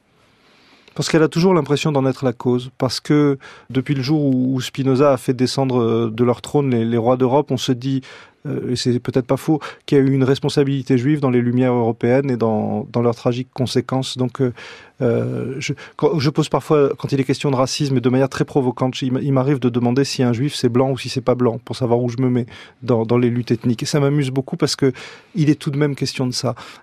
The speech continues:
Il est tout de même question, euh, d'une extrême gauche qui se découvre anti-juive en appelant ça antisionisme, enfin ça ne trompe personne, et qui a des détestations très anciennes, qui remontent à l'esclavage, qui remontent à tout ça,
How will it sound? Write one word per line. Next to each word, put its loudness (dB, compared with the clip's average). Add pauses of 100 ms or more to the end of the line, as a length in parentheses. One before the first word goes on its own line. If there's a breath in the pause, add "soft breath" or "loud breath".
Il 0
est 4
tout -4
de 0
même 2
question, 0
euh, 0 (340 loud breath)
d'une 0
extrême 0
gauche 2
qui -6
se 0
découvre 2
anti-juive 0
en 2
appelant 0
ça 0
antisionisme, -2
enfin -2
ça -2
ne -4
trompe -2
personne, -2 (400 loud breath)
et 0
qui 2
a 6
des 4
détestations 0
très 0
anciennes, 0
qui -2
remontent 2
à 4
l'esclavage, 2
qui 0
remontent 0
à 0
tout -10
ça, -2